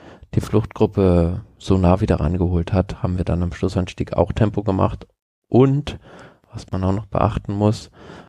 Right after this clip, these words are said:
ähm, an dem Tag hat sich so das erste Mal richtig gezeigt, dass Pellizzari auch Schwierigkeiten hat und dementsprechend war es ihnen natürlich dann auch recht, ähm, dann einen großen Konkurrenten um den Gesamtsieg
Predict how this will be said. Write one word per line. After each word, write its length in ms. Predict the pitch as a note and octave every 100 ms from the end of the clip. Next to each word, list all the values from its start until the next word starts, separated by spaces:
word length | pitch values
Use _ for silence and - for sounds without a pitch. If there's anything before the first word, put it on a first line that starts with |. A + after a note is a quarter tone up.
| -
ähm, 340 | F#2+ F#2+ F#2
an 160 | - F#2+
dem 160 | G2 G#2
Tag 360 | G#2 F#2+ -
hat 200 | F#2 E2
sich 140 | - -
so 200 | F#2 F#2
das 280 | F2 F2+ -
erste 220 | F#2 G2+
Mal 80 | G2
richtig 260 | G2+ F#2+
gezeigt, 400 | - F2 F2+ -
dass 100 | -
Pellizzari 600 | - G2 F#2 - G2 A2+ A2
auch 140 | F2
Schwierigkeiten 760 | - - G#2+ A#2+ A#2+ G#2 G#2 G#2
hat 240 | G2+ - - - - - - -
und 340 | _ F#2+ F#2 F2+
dementsprechend 500 | F#2 - F#2 G2 -
war 100 | F2+
es 140 | F#2
ihnen 360 | G2+ F#2+ F#2 F#2
natürlich 400 | F2+ G2 G2 -
dann 160 | C#2+
auch 200 | D2 -
recht, 360 | E2 - - -
ähm, 560 | F#2 F2+ E2+ E2+ E2+ E2
dann 180 | E2 F2+
einen 240 | E2+ D#2+
großen 320 | - G2+ A2
Konkurrenten 520 | F#2 F#2+ - G2 G#2+
um 120 | F#2 F#2
den 100 | F2+
Gesamtsieg 680 | F2 G2 G#2+ - F#2+ -